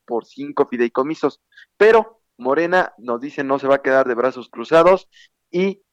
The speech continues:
pues, aguantará, eh, eh, ahorita el regaño, pero en septiembre está, va a preparar un nuevo, una nueva propuesta, esperar también una propuesta del Ejecutivo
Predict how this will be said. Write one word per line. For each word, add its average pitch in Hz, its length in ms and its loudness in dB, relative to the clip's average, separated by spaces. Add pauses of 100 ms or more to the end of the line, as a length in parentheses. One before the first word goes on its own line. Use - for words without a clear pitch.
pues, - 220 -8
aguantará, 143 600 4
eh, 131 300 0
eh, - 40 0
ahorita 139 380 0
el 160 60 2
regaño, 175 680 0
pero 196 460 2 (100)
en 123 220 -8
septiembre 160 680 -2 (240)
está, 143 320 4
va 139 220 4
a 143 80 2
preparar 139 500 2 (100)
un 147 200 -10
nuevo, 151 340 0
una 147 160 -4
nueva 147 300 2
propuesta, 165 640 -2 (240)
esperar 139 480 0
también 151 300 -4
una 147 160 0
propuesta 147 420 -4
del 131 140 -2
Ejecutivo 170 760 -2